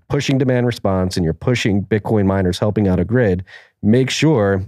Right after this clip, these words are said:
that the, the baseload energy providing that electricity is reliable energy, is nuclear, natural gas, or even coal over wind and solar. You can supplement it with wind and solar,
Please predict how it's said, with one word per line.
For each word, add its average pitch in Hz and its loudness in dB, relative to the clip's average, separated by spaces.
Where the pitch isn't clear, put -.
that 104 0
the, 95 2
the 95 -2
baseload 107 0
energy 101 0
providing 98 0
that 98 0
electricity 92 -2
is 107 2
reliable 95 0
energy, 98 -2
is 92 -2
nuclear, 92 2
natural 85 -2
gas, 85 -4
or 85 0
even 95 0
coal 87 -2
over 90 -2
wind 85 0
and 67 -4
solar. 95 -4
You 87 -2
can - -4
supplement 120 -2
it 101 -2
with 90 -2
wind 101 2
and 101 -2
solar, 95 0